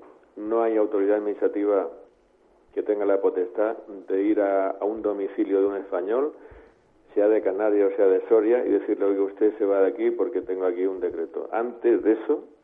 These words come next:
se tiene que ir al, al juzgado de lo contencioso administrativo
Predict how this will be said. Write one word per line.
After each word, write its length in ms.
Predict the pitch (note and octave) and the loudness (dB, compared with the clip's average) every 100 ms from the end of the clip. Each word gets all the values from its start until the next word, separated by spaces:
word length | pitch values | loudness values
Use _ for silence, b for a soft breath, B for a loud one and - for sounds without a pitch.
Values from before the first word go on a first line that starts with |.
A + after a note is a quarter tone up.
| - | -16
se 80 | G#2 | -8
tiene 300 | G2 F#2+ F2+ | -4 -4 -2
que 120 | G2 | 0
ir 180 | G#2 G2+ | 2 2
al, 360 | F#2+ F2+ F2+ E2 E2 - - - | 2 0 -2 -8 -14 -20 -20 -14
al 260 | F2 E2 D#2+ | -8 -6 -8
juzgado 280 | - F2+ F#2+ | -8 0 2
de 60 | G2 | 4
lo 60 | F2+ | 2
contencioso 500 | F2 E2 G2+ F#2 F#2 | -4 -6 -6 -6 -6
administrativo 680 | F2+ - - A2+ B2 D3 | -6 -8 -2 0 0 -2